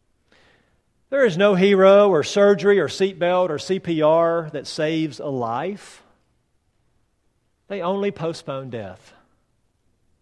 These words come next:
There is no such thing as life insurance. There's only death benefits.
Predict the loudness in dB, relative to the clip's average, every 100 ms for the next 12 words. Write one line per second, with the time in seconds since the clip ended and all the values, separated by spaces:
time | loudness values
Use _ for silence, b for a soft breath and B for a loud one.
0 | _ _ _ _ 2 4 4 4 6 6
1 | 6 0 2 -2 0 -2 -2 0 2 2
2 | -4 -10 -10 -10 -8 -8 -8 -8 -10 -8
3 | -8 -8 -8 -6 -6 -10 _ _ _ -14
4 | -12 -14 -20 -20 _ -20